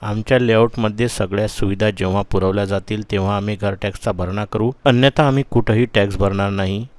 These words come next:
असा पवित्रा नागरिकांनी घेतला आहे. शाळेतील जाणारे विद्यार्थी, दवाखान्यात जाणारे आजारी लोक, वृद्ध, त्यांना जनता खूप सुरक-, यांना जाताना खूप सुरक्षितपणे जावं लागतं, कारण त्यांना जाण्यासाठी कुठलाही व्यवस्थित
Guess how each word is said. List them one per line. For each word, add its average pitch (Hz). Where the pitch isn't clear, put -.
असा 127
पवित्रा 110
नागरिकांनी 90
घेतला 90
आहे. 87
शाळेतील 104
जाणारे 101
विद्यार्थी, 107
दवाखान्यात 139
जाणारे 131
आजारी 104
लोक, 104
वृद्ध, 98
त्यांना 98
जनता 95
खूप 110
सुरक-, -
यांना 123
जाताना 113
खूप -
सुरक्षितपणे 107
जावं 95
लागतं, 95
कारण 104
त्यांना 123
जाण्यासाठी 110
कुठलाही 104
व्यवस्थित 101